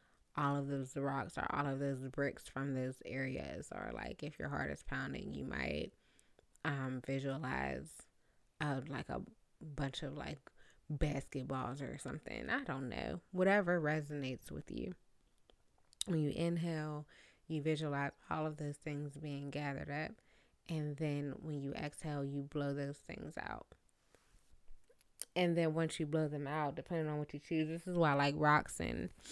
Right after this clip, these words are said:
and, um, bricks and things like that are beneficial, because you can then, once you exhale,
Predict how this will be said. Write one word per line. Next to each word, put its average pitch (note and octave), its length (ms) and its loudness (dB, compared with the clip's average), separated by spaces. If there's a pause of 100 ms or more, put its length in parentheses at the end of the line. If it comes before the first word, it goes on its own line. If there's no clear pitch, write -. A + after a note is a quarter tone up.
(440)
and, D3+ 200 6
um, D3 540 4
bricks D3 500 2
and C#3+ 140 -2
things C#3+ 260 0
like D3+ 220 -2
that - 320 0
are D#3 80 0
beneficial, D3 720 0
because C#3 460 -2 (180)
you D#3 100 0
can D3+ 200 0
then, D#3 220 2
once D#3 280 -2
you - 100 -8
exhale, - 640 -2